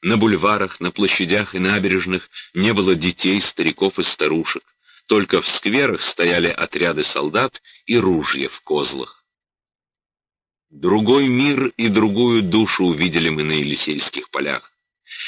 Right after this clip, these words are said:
Здесь, как и на площади Бастилии, были французы. Но на площади Бастилии кричали: "Да здравствует советская Россия!", а с Елисейских полей несся исступленный крик:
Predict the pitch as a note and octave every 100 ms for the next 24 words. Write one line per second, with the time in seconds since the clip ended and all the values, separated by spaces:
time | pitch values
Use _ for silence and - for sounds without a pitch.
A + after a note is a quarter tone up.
0 | - F#2+ D#2+ B2 E3 - C3 A2+ F#2+ F2+
1 | E2+ G#2+ - F2+ E2 D#2+ - - C3 D3
2 | C#3 C3+ - - _ D#2 G#2+ B2 B2 A#2+
3 | A#2 D3+ C#3+ D#2 - _ _ _ - -
4 | - C3 D#3+ D3+ D#3 E3 - D3+ D3 D3
5 | C3+ - E3 D3+ A2+ G#2 F#2 G2 B2+ C3
6 | B2 A#2 - - F#2 E2+ - F2+ A2+ B2
7 | G#2 - G2 G2 - G#2 A2 G2+ - -
8 | G2 F#2+ G#2+ - F#3+ G3 A2+ C2 - _
9 | _ _ _ _ _ _ - G#2 - E2+
10 | F2 - F#2 F2 - D#2 - - A#2+ D#3
11 | A2+ - - - - E2 C3+ D#3 - C3+
12 | C#3 - B2 - A2 - G#2+ B2+ A#2 A2+
13 | - A#2+ A#2